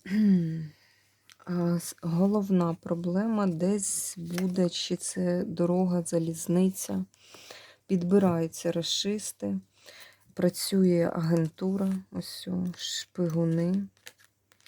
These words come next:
Заперечую, дані якісь накази, заперечую. Е, будуть атакувати, е, шляхи. Залізна дорога, коли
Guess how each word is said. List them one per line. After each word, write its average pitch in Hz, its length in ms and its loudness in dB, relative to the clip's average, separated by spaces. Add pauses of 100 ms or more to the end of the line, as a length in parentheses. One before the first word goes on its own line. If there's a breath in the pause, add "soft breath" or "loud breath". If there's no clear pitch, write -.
(960 loud breath)
Заперечую, 170 800 0
дані 175 600 6
якісь - 680 -6
накази, 180 720 -2
заперечую. 180 960 -6 (760 loud breath)
Е, 180 120 2
будуть 196 560 -2
атакувати, 180 920 0 (200)
е, 170 380 2
шляхи. 165 760 0 (460)
Залізна 190 680 4
дорога, 180 580 2
коли 196 440 2